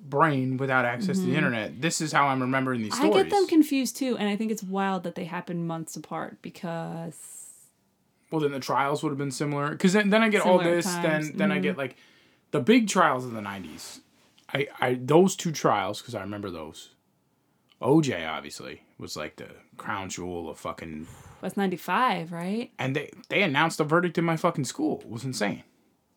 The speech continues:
Speaker 2: Mine
Speaker 1: I'll never
Speaker 2: too.
Speaker 1: forget it. Over the P A loudspeakers. Like, I'll never forget it. I was like, "Why are we
Speaker 2: I
Speaker 1: doing
Speaker 2: remember
Speaker 1: this?"
Speaker 2: this one kid. It was in,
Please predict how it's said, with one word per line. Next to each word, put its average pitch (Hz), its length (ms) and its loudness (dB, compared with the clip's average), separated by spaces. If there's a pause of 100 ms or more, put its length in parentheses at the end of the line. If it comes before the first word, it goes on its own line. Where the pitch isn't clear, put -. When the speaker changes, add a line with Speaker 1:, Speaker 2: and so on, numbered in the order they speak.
(200)
Speaker 2:
Mine 247 140 4
Speaker 1:
I'll - 40 6
never 180 160 8
Speaker 2:
too. - 60 2
Speaker 1:
forget 190 220 4
it. - 60 0
Over 143 160 2
the 151 100 2
P 165 180 4
A 160 100 6
loudspeakers. 120 540 -2
Like, 139 100 0
I'll 139 80 4
never 143 180 0
forget 160 300 0
it. 104 40 2
I - 20 -4
was 101 100 -8
like, 95 240 -16
"Why 104 220 -6
are 127 80 -4
we 120 160 -2
Speaker 2:
I - 20 -4
Speaker 1:
doing 131 160 -4
Speaker 2:
remember 254 320 2
Speaker 1:
this?" 208 120 2
Speaker 2:
this 175 60 -4
one 185 380 -2
kid. 180 400 -6 (640)
It 214 80 -8
was 196 180 -2
in, 202 300 -2